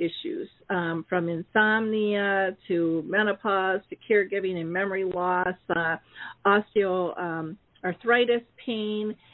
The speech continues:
And then Ruben's background, he is a speaker and a trainer and a nonprofit leadership consultant and has accomplished a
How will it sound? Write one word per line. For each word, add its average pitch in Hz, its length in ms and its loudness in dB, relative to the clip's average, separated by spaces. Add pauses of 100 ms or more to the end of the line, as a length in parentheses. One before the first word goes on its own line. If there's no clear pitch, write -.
(260)
And 226 200 2
then 220 260 2
Ruben's 233 680 2
background, 190 840 -2
he 269 140 -6
is 220 260 0
a 165 260 0 (100)
speaker 277 420 0
and 180 100 0
a 165 100 -4 (140)
trainer 240 460 -2
and 180 180 0
a 170 60 -2
nonprofit 202 800 0
leadership 202 680 0
consultant 208 800 0 (100)
and 180 360 -2 (540)
has 208 200 6
accomplished 208 880 0
a 185 60 -2